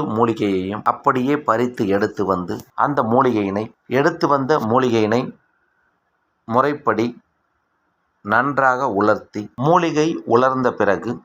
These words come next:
கட்டியிருக்கக்கூடிய போட்டோவுடன் சேர்த்தே இந்த மூலிகையை சிறு சிறு துண்டுகளாக முறித்து, ஒரு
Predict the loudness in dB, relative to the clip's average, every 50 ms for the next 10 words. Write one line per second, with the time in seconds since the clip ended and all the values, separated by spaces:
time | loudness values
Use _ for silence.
0 | _ _ -2 -2 -2 -2 -2 0 2 2 4 2 2 0 -2 -4 -2 0 0 0
1 | 0 0 -2 -2 -4 -4 -8 -16 _ _ _ _ _ _ _ _ _ _ _ _
2 | -4 0 2 2 2 2 0 0 0 0 0 0 -2 -2 -4 -4 -2 0 0 0
3 | 0 -4 -6 -4 -2 -2 -2 -4 -8 _ _ _ _ _ _ _ _ _ _ _
4 | _ _ _ _ _ _ _ _ -4 -2 0 0 0 2 2 2 2 2 2 2
5 | 0 0 0 0 -2 -4 -6 -10 _ _ _ _ _ _ _ _ _ _ _ _
6 | _ _ -2 0 2 2 2 2 0 0 0 0 0 0 2 2 2 2 2 4
7 | 4 2 2 2 0 -2 0 2 2 2 2 0 -2 -6 -8 -8 -8 -8 -10 _
8 | _ _ _ _ _ _ _ _ _ _ _ _ _ _ _ _ _ _ _ -4
9 | 0 2 2 2